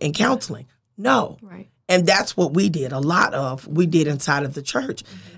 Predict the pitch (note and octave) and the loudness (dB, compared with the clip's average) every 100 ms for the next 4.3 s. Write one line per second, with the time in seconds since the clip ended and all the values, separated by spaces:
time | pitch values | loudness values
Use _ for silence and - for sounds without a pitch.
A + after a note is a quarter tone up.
0 | - D#3+ D#3+ E3+ F#3 F3 F3 C#4 E4 C4+ | -6 -2 0 0 0 2 2 0 -2 -6
1 | - A3+ C#4+ - A#3 D4+ - - - - | -4 0 0 0 -2 -2 -6 -12 -10 -4
2 | D3 A3 B3 B3+ B3 B3 C#3 A#2 D3+ A3+ | 0 0 0 0 0 -2 -4 -2 2 2
3 | G#3+ - E3 E3+ - F3 C3+ C#3 C3+ - | 2 2 4 2 2 0 -6 -6 -18 -20
4 | _ E3 | _ -18